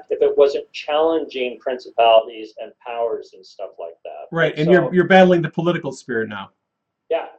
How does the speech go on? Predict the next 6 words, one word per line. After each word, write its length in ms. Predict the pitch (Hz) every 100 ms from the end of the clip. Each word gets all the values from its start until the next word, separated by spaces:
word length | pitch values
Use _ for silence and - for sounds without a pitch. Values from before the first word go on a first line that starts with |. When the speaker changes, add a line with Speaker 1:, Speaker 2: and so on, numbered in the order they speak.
| _
Speaker 1:
and, 220 | 170 165 160 160
and 240 | 170 156 147 -
the 220 | 151 165
enemy 400 | 190 220 226 220
uses 480 | 185 370 - - - _ _ _ _ -
politicians 1400 | 180 170 143 - - 214 233 - 131 110 107 104 -